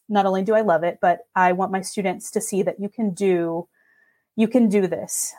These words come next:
Uh, and, uh, sometimes your, your cookie cutter picture of what your career will be will not be that at all. But as long as you keep doing what you love, you know, that, that will bring you happiness. And so that's what I do. I keep singing and I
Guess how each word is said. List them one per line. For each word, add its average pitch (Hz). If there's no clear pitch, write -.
Uh, 175
and, 185
uh, 175
sometimes 277
your, 226
your 214
cookie 262
cutter 233
picture 220
of 202
what 190
your 196
career 202
will 202
be 202
will 196
not 202
be 220
that 196
at 185
all. 185
But 196
as 196
long 196
as 196
you 196
keep 190
doing 202
what 190
you 190
love, 180
you 196
know, 165
that, 185
that 185
will 180
bring 175
you 170
happiness. 165
And 175
so -
that's 277
what 339
I 330
do. 294
I 175
keep 233
singing 262
and 208
I 185